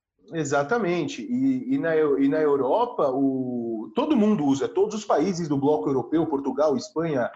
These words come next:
é, a França, Dinamarca, Noruega. Mentira, esses países eu não sei se são. Mas aqueles países continentais ali de baixo, eles usam todos o euro. Alemanha, Itália.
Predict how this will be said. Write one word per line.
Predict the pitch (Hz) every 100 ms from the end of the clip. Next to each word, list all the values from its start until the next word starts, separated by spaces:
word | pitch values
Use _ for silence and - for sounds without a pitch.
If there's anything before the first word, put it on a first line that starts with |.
| - - - 139
é, | 135 131 127 123 120 117 117 110 107
a |
França, | 107 151 156 196 175 - 139 120 117
Dinamarca, | 113 156 139 120 165 156 139 127
Noruega. | 120 139 160 127 147 170 139 127 110 - - _ _ -
Mentira, | 160 160 147
esses | 135 143 139
países | 139 135
eu | 139
não | 135
sei | 131 113
se | 113
são. |
Mas | 113 143
aqueles | 180 233 226
países | 226 208 202
continentais | 208 196 202 170 160 185 185 180
ali | 170
de | 165 156
baixo, | 165 196 190 196 - _ -
eles | 190 190 151
usam | 202 196 180 -
todos | 202 202 196 170
o | 214
euro. | 160 165 131
Alemanha, | 131 147 147 165 180 165 143 - - - 147
Itália. | 139 165 160 165 151 135